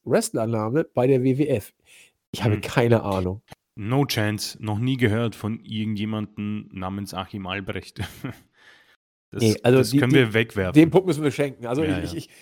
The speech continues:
Speaker 1: ich, keine Ahnung, äh, Herman the German oder so, aber das war ja, <laughs> das war ja der, der Bassist von den Scorpions damals. Ich habe keine Ahnung. Nee,
Speaker 2: Nee.
Speaker 1: der, der, der Trommler von den Scorpions. Ich habe
Speaker 2: No
Speaker 1: gar keine
Speaker 2: chance.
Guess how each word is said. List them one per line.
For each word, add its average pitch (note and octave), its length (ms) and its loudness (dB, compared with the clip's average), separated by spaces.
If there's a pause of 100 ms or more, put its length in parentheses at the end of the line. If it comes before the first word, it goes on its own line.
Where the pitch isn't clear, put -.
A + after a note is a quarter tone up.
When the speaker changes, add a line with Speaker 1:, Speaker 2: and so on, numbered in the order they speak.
(140)
Speaker 1:
ich, - 100 -16
keine C#3 340 -6
Ahnung, D3 460 -2 (480)
äh, B2+ 220 -6 (260)
Herman D#3 400 0
the C3 80 2
German D3 460 2
oder A#2+ 180 0
so, A2 80 0
aber B2 140 6
das - 200 8
war C#3 200 6
ja, C3 280 2 (180)
<laughs> - 200 -10
das C3+ 180 -6
war C#3+ 140 4
ja C3+ 140 6
der, C3 320 4
der B2+ 180 0
Bassist B2+ 400 -2
von B2+ 140 0
den A#2 80 -2
Scorpions C#3 580 -2
damals. A2+ 360 -2
Ich B2+ 120 0
habe A#2+ 100 -2
keine A2+ 360 4
Ahnung. F#2+ 100 -6
Nee, F#3 160 4
Speaker 2:
Nee. G2 200 2
Speaker 1:
der, A#2+ 80 -6
der, A#2 120 -4
der G2 140 -12
Trommler D#3 380 -2
von G#2+ 120 -10
den G2+ 100 -10
Scorpions. - 440 -10
Ich G2+ 100 -6
habe A#2+ 120 -2
Speaker 2:
No G2+ 40 0
Speaker 1:
gar G#2+ 140 2
keine A#2 240 -2
Speaker 2:
chance. A2+ 420 -4